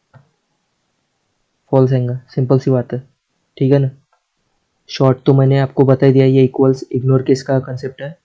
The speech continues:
अ, equals ignore case यहाँ पे यूज़ करना पड़ेगा, ठीक है ना? So I think it's clear।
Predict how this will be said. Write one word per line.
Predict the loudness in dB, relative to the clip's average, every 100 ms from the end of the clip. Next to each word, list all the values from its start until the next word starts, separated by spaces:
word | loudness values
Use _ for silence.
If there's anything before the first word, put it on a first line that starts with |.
| -10
अ, | -4 -4
equals | 0 2 2 0 -6
ignore | 0 0 2
case | 0 0 0
यहाँ | 0
पे | 2
यूज़ | 2 -2 -8
करना | -12
पड़ेगा, | -12 -14 -16 -18 _ _ _ _ _
ठीक | -2 0
है |
ना? | 0 -2 -10 _ _ _
So | -6 -4
I | -4
think | -4 -4
it's | -6 -8
clear। | -6